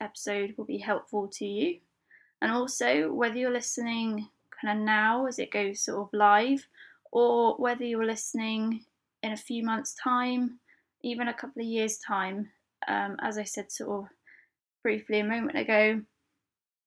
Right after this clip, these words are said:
hopefully again everything will still all be relevant in this episode.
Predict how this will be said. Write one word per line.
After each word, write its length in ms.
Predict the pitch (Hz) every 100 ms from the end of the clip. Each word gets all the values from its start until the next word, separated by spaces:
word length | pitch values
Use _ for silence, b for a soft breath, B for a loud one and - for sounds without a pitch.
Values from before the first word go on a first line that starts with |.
| _ _ - -
hopefully 320 | 269 269 247
again 240 | 233 226
everything 440 | 220 233 233 233 220
will 260 | 226 214
still 400 | 214 - 220 220 -
all 200 | 277 269
be 160 | 233
relevant 560 | 226 202 202 196 202 - B _ _
in 340 | 240 226 214 208
this 480 | 208 196 - - - _ _ -
episode. 640 | 208 208 - 214 277 311